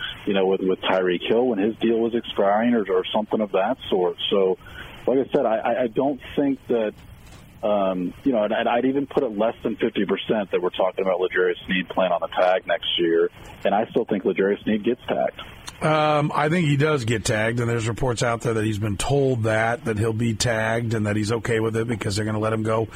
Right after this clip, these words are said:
Speaker 2: Uh, you know, he, he and his agent go seek trade offers. And so, to me, I, I, I just don't, the only thing that's, you know, uh, what did, what did I say the date was? March fifteenth for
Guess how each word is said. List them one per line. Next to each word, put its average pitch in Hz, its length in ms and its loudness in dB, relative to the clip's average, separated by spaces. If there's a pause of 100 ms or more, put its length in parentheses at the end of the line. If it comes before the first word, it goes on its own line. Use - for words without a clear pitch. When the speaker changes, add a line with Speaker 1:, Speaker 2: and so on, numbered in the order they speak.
(340)
Speaker 2:
Uh, 127 340 2 (140)
you 131 80 0
know, 107 160 0
he, 123 400 0
he 135 180 4
and 127 80 2
his 113 120 0
agent 123 360 0
go 117 280 0 (100)
seek - 340 0 (300)
trade 139 360 2
offers. 113 560 0
And 107 160 0
so, 127 340 0 (420)
to 151 120 0
me, 214 400 4
I, 160 400 0
I, 180 80 0 (100)
I 180 160 2
just 220 260 2
don't, 214 320 0 (600)
the 160 100 2
only 240 140 2
thing 240 120 4
that's, 135 260 -2
you 165 160 4
know, 151 220 0 (760)
uh, 135 180 0
what 165 160 0
did, 196 140 2
what 185 80 2
did 190 80 2
I - 20 0
say 196 140 0
the 185 80 4
date 175 180 2
was? 170 220 2
March 160 220 2
fifteenth 175 580 0
for 151 340 0